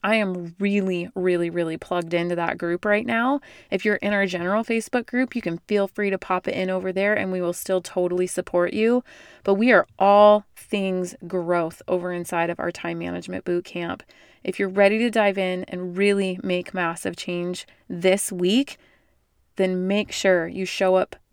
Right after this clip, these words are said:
big time for my Time Management Bootcamp, because I'm showing up big time for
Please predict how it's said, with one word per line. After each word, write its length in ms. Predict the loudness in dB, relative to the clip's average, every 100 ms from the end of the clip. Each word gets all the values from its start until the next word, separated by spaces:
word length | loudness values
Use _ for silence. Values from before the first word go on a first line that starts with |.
| _ -2
big 180 | 0
time 380 | -2 -6 -6 -6
for 180 | -10 -8
my 140 | -6
Time 260 | -6 -6 -4
Management 360 | -6 -6 -6 -4
Bootcamp, 440 | -4 -2 -2 -2
because 260 | -8 -8 -10
I'm 220 | -6 -4 -4
showing 320 | -4 -2 -4
up 160 | -4
big 180 | -4 -4
time 260 | -4 -8 -6
for 140 | -10